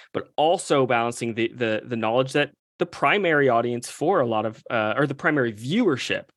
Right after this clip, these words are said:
for a lot of, uh, animated films is still kids? How do you kinda balance those two things?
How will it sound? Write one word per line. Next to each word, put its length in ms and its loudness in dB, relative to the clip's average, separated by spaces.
for 260 2
a 100 2
lot 320 4
of, 440 -4
uh, 140 -2
animated 360 0
films 480 -8
is 260 0
still 300 -6
kids? 320 -6
How 100 -2
do 60 -4
you 60 -8
kinda 180 -4
balance 500 -2
those 240 -8
two 140 -10
things? 400 -16